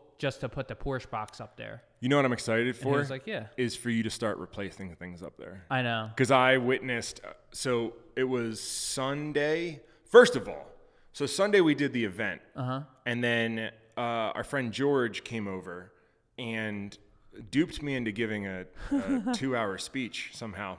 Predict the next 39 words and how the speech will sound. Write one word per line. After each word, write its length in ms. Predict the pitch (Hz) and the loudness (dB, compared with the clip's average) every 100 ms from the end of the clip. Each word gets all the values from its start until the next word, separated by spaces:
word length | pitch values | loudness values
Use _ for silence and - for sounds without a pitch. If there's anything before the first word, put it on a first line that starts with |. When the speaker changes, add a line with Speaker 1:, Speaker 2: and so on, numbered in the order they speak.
| - | 2
Speaker 2:
But 320 | 110 - - | 2 2 -2
not 200 | 127 - | -4 0
duped 260 | 117 - | -2 -2
me, 220 | 101 92 - | -10 -12 -6
but 120 | 131 | -2
just 180 | 147 175 | 0 2
didn't 160 | 175 165 | 2 0
explain. 360 | - 135 131 - - - | -2 -4 -6 -6 -18 -10
He 140 | - 170 | -2 2
knew 300 | 170 180 196 | 4 4 6
that 160 | 175 | 6
if 100 | 151 143 | 4 0
he 60 | |
just 220 | 139 131 | -6 -4
allowed 580 | 139 123 117 113 120 120 | -2 0 4 6 4 2
me 140 | 127 120 | 0 2
to 100 | 117 | 2
do 200 | 123 113 | 2 2
whatever, 400 | 104 104 113 131 | 2 2 2 0
Speaker 1:
It 60 | 147 | 0
Speaker 2:
I 60 | |
Speaker 1:
was, 60 | 113 | 0
Speaker 2:
would 80 | 117 | -2
end 120 | 123 | 0
Speaker 1:
yeah. 60 | 113 | -2
Speaker 2:
up 80 | 107 | 0
giving 220 | 113 107 | -2 -2
a 40 | |
two-hour 360 | 95 120 101 90 | -6 -6 -6 -6
speech. 400 | - 101 87 - - - - - | -10 -12 -12 -14 -18 -20 -20 -8
So 340 | - 135 110 | 4 6 6
he 140 | 131 135 | 2 4
brought 140 | 139 | 6
Speaker 1:
Like 80 | 156 | 6
Speaker 2:
his 20 | |
Speaker 1:
a 20 | |
two-hour 160 | 131 131 | 6 6
Speaker 2:
mastermind. 300 | 147 127 113 | 4 2 2
Speaker 1:
seminar. 320 | - 104 101 | 0 -2 -10